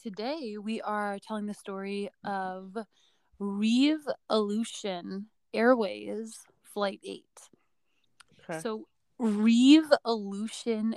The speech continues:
Speaker 1: Airways, I mean, A plus name, right?
Speaker 2: Right.
Speaker 1: Right off the bat. So Revolution, it's, it has to be a play on revolution, doesn't it?
Speaker 2: Yeah.
Speaker 1: I mean, I,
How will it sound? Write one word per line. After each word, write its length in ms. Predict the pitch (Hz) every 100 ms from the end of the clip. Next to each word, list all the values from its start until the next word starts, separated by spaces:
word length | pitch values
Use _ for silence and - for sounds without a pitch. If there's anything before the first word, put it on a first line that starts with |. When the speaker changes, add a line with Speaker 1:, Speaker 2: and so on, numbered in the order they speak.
| -
Speaker 1:
Airways, 720 | 202 202 220 247 262 269 269 - -
I 80 | 220
mean, 200 | 214 208
A 160 | 208 196
plus 480 | - - - - -
name, 340 | 202 190 185 196
right? 300 | 202 214 190
Speaker 2:
Right. 220 | 156 120 -
Speaker 1:
Right 120 | 226
off 140 | 226
the 120 | 226 190
bat. 320 | 180 - - -
So 440 | - 233 214 214 -
Revolution, 1120 | 202 220 233 269 233 220 208 - 208 202 196 -
it's, 300 | 277 - - 247
it 120 | 226
has 360 | - 302 381
to 100 | 403
be 100 | 392 311
a 40 |
play 480 | - - 262 285 247
on 180 | 208 202
revolution, 840 | 220 196 196 247 - - - -
doesn't 260 | 196 233 302
it? 160 | 381 330 _ _ _ -
Speaker 2:
Yeah. 280 | 202 - - _ - 170 - -
Speaker 1:
I 60 |
mean, 180 | 240 233
I, 120 | 226